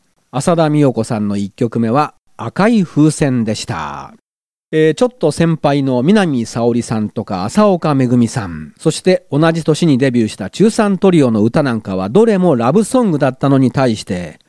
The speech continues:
この赤い風船をはじめ浅田美代子さんの曲っていうのは新しい童謡というコンセプトで作られたんだそうですね。そんなメルヘンな雰囲気なのが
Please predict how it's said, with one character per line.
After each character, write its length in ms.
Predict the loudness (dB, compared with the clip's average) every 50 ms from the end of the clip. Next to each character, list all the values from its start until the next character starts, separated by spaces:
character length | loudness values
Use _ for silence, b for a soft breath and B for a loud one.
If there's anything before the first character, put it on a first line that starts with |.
| _ _ _
こ 120 | -2 0 0
の 160 | 2 2 2
赤 200 | 2 2 2 2
い 100 | 2 0
風 220 | 0 0 0 0 2
船 240 | 2 0 -2 0
を 60 | 0 0
は 100 | 0 0
じ 100 | 0 0
め 120 | 2 2
浅 260 | 2 2 0 0 0
田 120 | 2 2 2
美 100 | 4 4
代 120 | 4 2
子 120 | 2 0
さ 140 | 0 0 0
ん 80 | 0 0
の 100 | -2 -2
曲 240 | -2 -2 -4 -4 -8
っ 20 |
て 160 | _ -2 2
い 80 | 2 2
う 60 | 2
の 140 | 2 0 0
は 180 | -2 -2 b b b b -8
新 400 | -6 -2 2 2 4 4 4 2
し 340 | 0 -2 -2 0 0 0 -2
い 80 | -2
童 300 | 0 2 4 4 4 4
謡 260 | 4 4 4 2 2 0
と 180 | 0 0 2
い 120 | 2 4 2
う 80 | 2
コ 180 | 2 2 2 2
ン 100 | 2 2
セ 100 | 0 -4
プ 100 | -4 -4
ト 120 | -2 0
で 160 | 2 2 0
作 180 | 0 -2 -2 0
ら 80 | 2 2
れ 100 | 2 0
た 140 | 0 -2
ん 80 | -2 -2
だ 100 | -4 -4
そ 200 | -4 -4 -4 -4
う 20 |
で 80 | -6 -4
す 100 | 0 0
ね。 220 | 2 2 2 -2 -6 _ _ _ _ _ _ _
そ 180 | -6 -2 0 0
ん 100 | 0 0
な 160 | 0 -2 -2 -2
メ 180 | 0 2 2 4
ル 80 | 2
ヘ 140 | 2 0 0
ン 140 | 0 0 0
な 120 | -2 -2
雰 300 | 0 2 4 4 4 4 4
囲 60 | 2
気 100 | 0 0
な 120 | 0 2
の 140 | 2 2 2
が 240 | 2 2 2 0